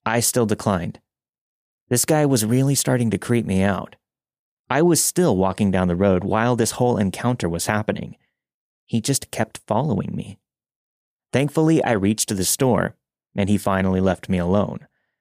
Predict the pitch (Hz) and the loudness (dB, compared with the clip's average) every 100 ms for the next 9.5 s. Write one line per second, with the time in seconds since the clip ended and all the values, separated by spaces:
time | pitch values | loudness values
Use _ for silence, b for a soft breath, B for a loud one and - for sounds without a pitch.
0 | _ - 139 101 87 90 120 87 - - | _ -4 0 2 0 0 0 0 -4 -10
1 | _ _ _ _ _ _ _ _ _ _ | _ _ _ _ _ _ _ _ _ _
2 | _ - 131 170 185 - 135 135 123 110 | _ -6 0 2 2 2 2 2 2 2
3 | - 95 90 110 - 107 104 101 98 92 | 2 2 2 -2 -4 -2 0 0 0 0
4 | - 139 175 - 127 123 - - 90 - | 0 0 0 0 0 0 -4 -4 -4 -2
5 | - 87 - - 113 110 87 87 - 90 | -4 -6 -4 -2 0 0 -2 0 0 -2
6 | - - 139 98 - - - 90 87 85 | -2 -2 0 0 -2 -8 -6 -4 -4 -2
7 | 127 131 - 85 107 - _ _ _ - | 0 0 -2 -2 -4 -6 _ _ _ -4
8 | 107 123 - 131 127 117 110 95 90 - | 0 0 0 2 2 0 0 2 -2 -2
9 | 90 85 113 95 - | -4 -2 0 -2 -4